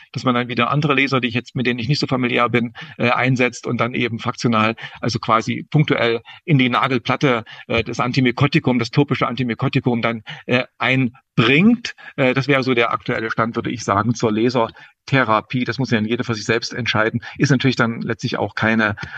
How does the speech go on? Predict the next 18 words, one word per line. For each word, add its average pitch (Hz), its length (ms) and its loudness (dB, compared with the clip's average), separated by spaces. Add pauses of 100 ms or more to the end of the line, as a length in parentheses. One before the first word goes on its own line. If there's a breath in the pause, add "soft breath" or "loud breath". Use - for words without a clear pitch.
(120)
äh, 107 340 0 (380)
Kassenleistung 113 640 4
für 117 160 2
gesetzlich 113 480 2
Versicherte. 117 760 2 (440 loud breath)
Und 131 460 4
noch 139 160 4
ein 147 180 6
Wort 156 140 6
zur 117 400 2
Schimmelpilz-Onychomykose. 151 1200 2
Das 135 140 2
ist 131 120 -2
eine 120 160 2
absolute 123 440 2
Krux. - 480 -2 (500 loud breath)
Äh, 135 320 2
da 127 220 2